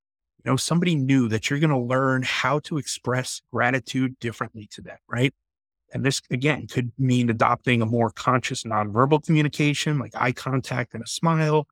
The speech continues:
writing a thoughtful message, you know, acknowledging others, and really just, uh, the positive effects they've had on you, or just saying thank you with a nice gift or service gesture, right? Like, uh,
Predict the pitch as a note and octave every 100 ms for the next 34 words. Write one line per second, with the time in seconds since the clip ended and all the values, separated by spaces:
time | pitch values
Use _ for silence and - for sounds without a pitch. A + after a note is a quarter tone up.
0 | _ _ _ A#2 C3+ C3 B2+ B2+ A#2 _
1 | B2 D3 E3 - D#3 D3+ - B2+ C3+ C#3
2 | C3 A2+ A2+ A2+ G#2+ A#2 C3 D#3 D3+ D3+
3 | D3 _ _ _ - C3 C3 E3 G3+ A#2+
4 | C3+ - - B2+ - - - C#3 C#3 C3+
5 | A#2+ - D3+ E3 - D3+ - D3 D3+ D3
6 | D3 D3+ D3+ _ _ - F3+ G3+ - F#3+
7 | G3 - E3+ A#3+ - A2+ A#2 B2+ C3 -
8 | C#3+ E3 - C#3+ - - C#3 B2 - -
9 | - - G#2 A2+ C3 B2 A2+ A#2 A2+